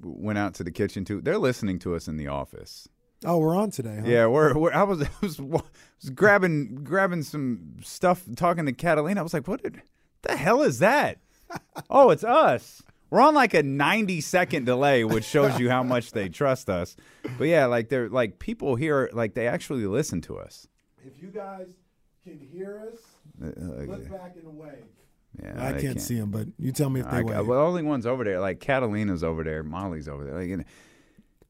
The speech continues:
Speaker 2: Catalina, Molly. Is Kim there?
Speaker 1: No, she's not there. She looked like she was
Speaker 2: Is
Speaker 1: all
Speaker 2: Megan there?
Speaker 1: business. She's dealing with something.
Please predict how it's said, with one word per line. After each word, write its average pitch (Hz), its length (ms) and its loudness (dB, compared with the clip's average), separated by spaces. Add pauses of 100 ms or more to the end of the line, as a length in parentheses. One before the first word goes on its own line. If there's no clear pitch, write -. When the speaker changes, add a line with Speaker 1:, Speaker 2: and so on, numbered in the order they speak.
(400)
Speaker 2:
Catalina, 147 520 2
Molly. 147 720 2
Is - 140 -12
Kim 180 220 2
there? 185 280 2 (220)
Speaker 1:
No, 76 360 -6
she's 78 220 -14
not 76 240 -12
there. 64 280 -16 (260)
She 135 160 -4
looked 110 180 2
like 85 160 0
she 95 100 -4
was 85 140 -2
Speaker 2:
Is 71 80 -4
Speaker 1:
all 73 80 -2
Speaker 2:
Megan 90 220 0
there? 185 140 2
Speaker 1:
business. - 240 -6
She's - 220 -10
dealing 71 300 -8
with 65 100 -12
something. 69 380 -14